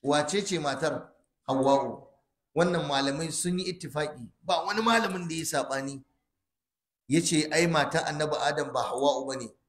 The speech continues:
ko a ce Bilkisu ne, ko a ce Maryam ne, ko a ce Zainab ne, ko a ce, a duk duniya kawai an yarda wace ce matar Annabi Adam? Hawwa'u. Ko yarinya karama kina tambayanta, "Waye matar Annabi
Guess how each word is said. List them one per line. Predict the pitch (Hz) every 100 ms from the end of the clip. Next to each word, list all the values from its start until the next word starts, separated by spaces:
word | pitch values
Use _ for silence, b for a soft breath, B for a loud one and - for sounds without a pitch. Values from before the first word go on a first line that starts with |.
| _
ko | 160 151
a | 185
ce | 151
Bilkisu | 135 123 147 143 131
ne, | 127
ko | 131 139
a | 131
ce | 139
Maryam | 139 143 139 123
ne, | 123
ko | - 131
a | 120
ce | 139 127 - - _ _ _ _ _ -
Zainab | 143 151 139
ne, | 131 135
ko | 135
a | 127
ce, | 120
a | 135 123 - - _
duk | 127 131 180 135
duniya | 202 196 185 139 -
kawai | 165 147
an | 156
yarda | 151 135
wace | 139 135 175 196
ce | 180
matar | 143 139 165
Annabi | 151 143 135
Adam? | 135 113 - _ _ 120
Hawwa'u. | 127 131 135 135 - - _ _ _ _ _ _ _
Ko | 202 208
yarinya | 202 208 208 160
karama | 147 156 156
kina | 175 165
tambayanta, | 143 139 143 143 127
"Waye | 135 190
matar | 170 147 170 156
Annabi | 156